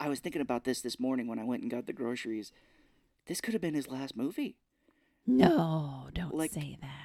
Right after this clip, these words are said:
Speaker 1: well, I know, you know, you know, I'm crossing myself here. <laughs>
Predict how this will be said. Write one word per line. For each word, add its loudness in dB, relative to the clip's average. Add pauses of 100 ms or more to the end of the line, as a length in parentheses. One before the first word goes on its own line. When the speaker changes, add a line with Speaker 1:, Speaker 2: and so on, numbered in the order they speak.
(180)
Speaker 1:
well, 6
I 6
know, 8
you 8
know, 4
you -6
know, -8 (380)
I'm -2
crossing 2
myself -2
here. -4 (680)
<laughs> 8